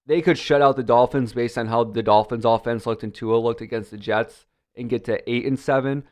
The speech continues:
but I still don't think they're a playoff team based on the feel of the offense and, and, and Hill being relatively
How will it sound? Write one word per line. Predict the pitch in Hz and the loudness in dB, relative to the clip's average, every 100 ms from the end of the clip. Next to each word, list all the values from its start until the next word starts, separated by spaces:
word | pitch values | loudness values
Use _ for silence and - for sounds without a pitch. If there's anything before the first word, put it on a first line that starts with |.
| _ _ _ _ | _ _ _ _
but | 127 | -2
I | 117 | -2
still | 107 - - 143 139 135 | -2 -12 -4 0 2 0
don't | - 123 123 113 | -4 -4 -2 -6
think | 117 117 107 | -6 -6 -4
they're | 113 110 | -2 0
a | 107 | 0
playoff | - 107 101 101 - | -2 0 2 0 -4
team | - 107 104 101 _ _ _ _ _ _ - | -8 -4 -4 -6 _ _ _ _ _ _ -12
based | 120 123 | -10 -8
on | 123 117 | -6 -4
the | 110 | -6
feel | - 117 110 | -8 -6 -2
of | 107 107 101 104 | 0 0 -2 -6
the | 110 | -8
offense | - 104 101 107 101 98 - _ | -4 -6 -6 -8 -6 -8 -12 _
and, | 113 104 98 - _ _ _ - | -12 -8 -10 -12 _ _ _ -16
and, | 101 95 - _ | -12 -12 -16 _
and | 101 | -16
Hill | 98 107 101 | -10 -4 -4
being | 98 98 95 | -2 -4 -4
relatively | 95 92 - 95 95 95 95 | -4 -4 -8 -8 -6 -4 -6